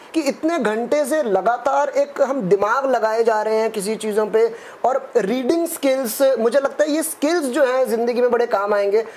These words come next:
और हिसाब किताब तो ज़िंदगी में हर किसी को करना ही है, Decision making एक mind provide जो है वो करता है। और मैं सही बताऊँ तो अपनी obviously घर पे सारी costing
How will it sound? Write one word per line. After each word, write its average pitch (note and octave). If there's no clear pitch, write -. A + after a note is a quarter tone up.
और -
हिसाब F3+
किताब G#3+
तो B3
ज़िंदगी G3+
में A3+
हर G3+
किसी G3+
को A3+
करना A3+
ही B3+
है, B3+
Decision A#3+
making C#4+
एक C#4
mind A#3+
provide A3+
जो A3
है G3+
वो G3+
करता F#3
है। G3+
और G#3+
मैं A3
सही A#3
बताऊँ A#3
तो B3+
अपनी A#3+
obviously G3+
घर F3+
पे G3+
सारी G3
costing G3